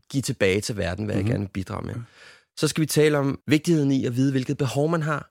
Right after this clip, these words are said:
Speaker 1: Og her taler jeg ikke ind i aktiviteter med vennerne. Her taler jeg faktisk om, hvad det er for nogle behov, du har følelsesmæssigt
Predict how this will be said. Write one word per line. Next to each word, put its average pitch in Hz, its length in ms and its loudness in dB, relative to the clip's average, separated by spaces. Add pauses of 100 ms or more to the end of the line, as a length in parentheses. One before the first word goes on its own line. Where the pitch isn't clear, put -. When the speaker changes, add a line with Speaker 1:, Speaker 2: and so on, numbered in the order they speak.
(100)
Speaker 1:
Og 120 100 -4
her 135 160 4
taler 127 300 0
jeg 113 160 0
ikke 156 340 4
ind 143 360 2 (140)
i 120 300 4 (540)
aktiviteter 120 680 0
med 131 140 2
vennerne. 123 480 4 (100)
Her 147 100 6
taler 139 180 0
jeg 123 80 0
faktisk 110 380 -2
om, 104 160 0
hvad 107 140 0
det 110 60 2
er 110 40 2
for 104 100 -8
nogle 110 140 -2
behov, 101 280 -2
du - 60 -6
har 98 280 -6 (100)
følelsesmæssigt 156 920 2